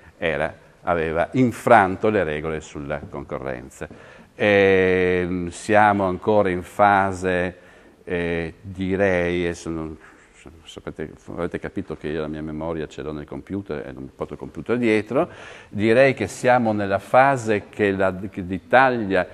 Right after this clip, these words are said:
è stata, eh, condannata, ma non ancora sanzionata,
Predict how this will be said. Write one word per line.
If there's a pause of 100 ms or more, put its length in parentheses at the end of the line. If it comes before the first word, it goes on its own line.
(220)
è
stata, (280)
eh, (480)
condannata,
ma
non
ancora
sanzionata,